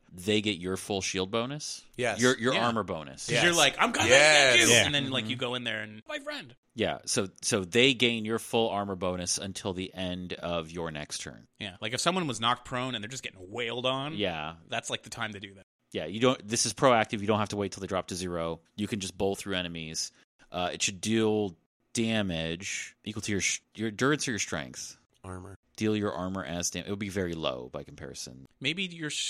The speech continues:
Speaker 3: strength, and then you knock them prone,
Speaker 2: Is your
Speaker 3: or you,
Speaker 2: strength,
Speaker 3: or you,
Speaker 2: your
Speaker 3: or you
Speaker 2: strength gonna
Speaker 3: stun
Speaker 2: be
Speaker 3: them.
Speaker 2: six?
Speaker 1: No, it won't be.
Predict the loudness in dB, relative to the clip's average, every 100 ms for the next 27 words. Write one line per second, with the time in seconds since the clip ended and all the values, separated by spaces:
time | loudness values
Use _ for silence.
0 | -8 -16 _ _ -18 -8 -4 -2 -4 -10
1 | -16 -18 -20 -20 _ -8 -4 -2 -2 -4
2 | -4 -4 -4 -8 -12 -12 -10 -8 -6 -6
3 | -4 -2 -2 -4 -4 -4 -4 -4 -2 -2
4 | -2 0 0 -2 -4 -4 -4 -8 _ 2
5 | 6 6 4 0 0 0 -2 -4